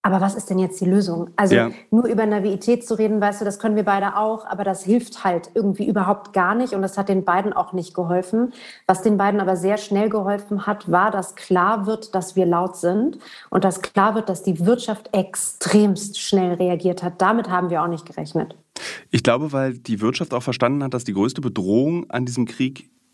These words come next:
Speaker 2: und das ist das Zynische an allen Kriegen auf der Welt, nicht die Opfer sind, wie wir sie jetzt in Butscha zum Beispiel sind oder in Mariupol zu erwarten sind,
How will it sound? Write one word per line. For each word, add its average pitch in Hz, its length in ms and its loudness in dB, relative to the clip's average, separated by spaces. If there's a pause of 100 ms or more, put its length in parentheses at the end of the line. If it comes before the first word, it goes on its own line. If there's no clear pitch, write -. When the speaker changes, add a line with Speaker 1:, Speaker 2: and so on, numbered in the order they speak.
Speaker 2:
und 104 100 4
das 110 100 2
ist 123 180 -4
das - 140 0
Zynische 143 480 2
an 98 220 -4
allen 135 280 2
Kriegen 113 360 -2
auf 90 120 -6
der 104 120 0
Welt, 101 300 -2
nicht 131 360 2
die 110 100 -6
Opfer 160 340 0
sind, 170 360 -4
wie 117 120 0
wir 113 80 2
sie 110 120 0
jetzt 104 140 -2
in 104 120 -2
Butscha 139 300 0
zum 131 140 -4
Beispiel 123 260 -2
sind 117 120 0
oder 104 120 0
in 98 60 0
Mariupol 110 600 0
zu 110 100 -4
erwarten 110 420 0
sind, 127 340 -2